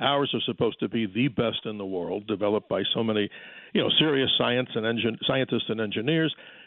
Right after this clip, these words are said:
But the middle ground is this altitude area, let's say, where aircraft, above where aircraft fly. Let's say jetliners no higher than, say, forty-five, maybe fifty thousand feet for private jets, if you happen to have one. But the point is, they've noticed,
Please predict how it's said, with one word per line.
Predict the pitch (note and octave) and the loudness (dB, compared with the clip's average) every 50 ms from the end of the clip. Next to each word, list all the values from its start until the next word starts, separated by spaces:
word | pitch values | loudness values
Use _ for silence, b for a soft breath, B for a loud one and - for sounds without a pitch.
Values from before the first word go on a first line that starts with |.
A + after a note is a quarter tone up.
| B B _ | B B _
But | C#3 - - | -2 0 0
the | C3+ | -2
middle | B2 B2 D#3 A3+ C4 C4 A3+ | 0 0 0 2 2 2 2
ground | - A2+ A2 F#2+ - D2+ D2+ E2 G2 - - - _ - | 2 0 -2 -2 -2 -8 -10 -12 -12 -14 -16 -12 _ 0
is | B2 B2 - - | 0 0 0 0
this | C3+ B2+ - - | -2 -2 -2 -2
altitude | C3 C3+ D3+ D#3 - D#3 - - - C#3 C3 B2+ - | -2 -2 0 0 0 -2 -2 -2 -2 0 0 0 0
area, | B2 A#2+ A#2 A#2 A#2+ A#2 A#2+ | 0 0 2 2 2 0 0
let's | A#2 A2+ A2+ - - - | 0 -2 -2 -4 -2 -2
say, | B2 A2+ A2+ | 0 0 2
where | G#2+ A2+ A#2+ - - | 2 0 0 0 0
aircraft, | B2+ C#3+ C#3+ C#3 - - C#3 C3 B2 A#2+ - - | 0 0 0 -4 -2 -2 0 0 0 -2 -4 -10
above | A2+ G#2+ F#3 G#3+ A3+ D#3+ | -4 -2 0 0 0 0
where | D3 C#3 B2+ B2+ | -2 -2 0 2
aircraft | C3 B2+ - - B2 G2 F#2 - - | 0 0 0 -2 -4 -4 -4 -6 -4
fly. | - A2+ F#2+ - - - - _ - | -2 -2 -2 -2 -6 -12 -20 _ -12
Let's | A2+ A2+ - - | -10 -10 -6 -4
say | - B2 A2 | -2 -2 -2
jetliners | F#2+ - B2 B2 - A2 A2 A2 A2 G#2+ G2+ G#2 G#2 A#2+ - | 0 0 0 0 0 0 0 0 2 2 2 2 0 0 0
no | A2+ B2 - | 0 0 0
higher | F2 A#2 A2+ A2 A2 G#2+ G2 | 0 0 0 2 2 2 2
than, | G2+ F2+ - - | 0 -6 -8 -10
say, | A2 G#2 - - | -10 -10 -6 -2
forty-five, | B2+ A#2 A2 A#2 G#2+ - - G#2+ G#2 G#2 G#2 G2+ | -2 0 0 0 0 0 -2 -2 0 -2 -2 -2
maybe | G#2 G#2+ G2 G#2 G2 - | -4 -6 -4 -6 -8 -4
fifty | - A2+ - - B2+ A2+ | -4 -4 -4 -2 -8 -4
thousand | - A2 F#2+ F#2+ - G#2+ G2+ - - | -2 -2 -2 0 -2 -6 -10 -6 -6
feet | G#2+ G#2 G#2 - | -4 -4 -4 -4
for | - G2+ F2+ B B B B B B B B - | -4 -6 -6 B B B B B B B B 0
private | C#3+ E3 F3 C#3+ A2+ - - | 2 2 4 2 0 0 0
jets, | - - - - - - | -2 -2 -2 -2 -6 -8
if | - - - | -8 -6 -6
you | G2+ F#2 | -6 -4
happen | G2+ G#2 - - - | -4 -4 -6 -6 -6
to | F#2 F2+ | -6 -2
have | G#2 C#3 D3 A2 D#2+ | 0 0 0 0 -2
one. | E2+ D#2 - B B B B B B B B _ | -8 -10 -10 B B B B B B B B _
But | C3 - - | 0 0 0
the | C#3 | 0
point | - D#3+ E3+ D#3 C#3+ D3 F3 | 2 2 2 4 4 4 4
is, | E3 A2+ F2+ G2 | 2 2 0 2
they've | B2 C3+ B2+ G#2+ | 2 2 2 2
noticed, | B2+ D3 F#3 A3 G3+ A2+ F#2+ - - - | 2 2 2 2 2 0 -2 -2 -4 -6